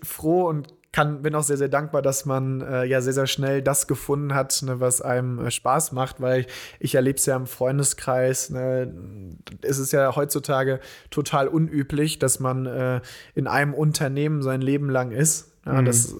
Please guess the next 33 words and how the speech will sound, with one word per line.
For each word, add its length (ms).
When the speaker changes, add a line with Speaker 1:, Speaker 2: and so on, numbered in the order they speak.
Speaker 1:
meistens, 420
ne, 200
zwei, 180
drei 140
Jahre, 260
dann 160
veränderst 420
du 60
dich 240
und, 600
äh, 280
ja, 300
also 220
ich, 220
ne, 140
bis 260
auf 80
das 160
mit 100
dem 140
Lernen, 340
bin 120
da 340
<laughs> 60
sehr, 200
sehr 220
happy. 420
Speaker 2:
Das 180
freut 200
mich 140
zu 140
hören. 200
Ähm, 760